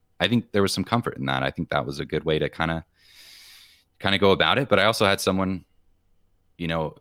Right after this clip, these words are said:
uh, someone on the other shoulder, if you will, like my grandfather in that situation, that was just,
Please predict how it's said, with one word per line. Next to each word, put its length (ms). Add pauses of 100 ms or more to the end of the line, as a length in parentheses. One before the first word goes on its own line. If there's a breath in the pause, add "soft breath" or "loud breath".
(260)
uh, 320 (240)
someone 300
on 60
the 120
other 160
shoulder, 500 (140)
if 160
you 80
will, 360 (440)
like 160 (640)
my 120
grandfather 540
in 60
that 100
situation, 460
that 80
was 160
just, 280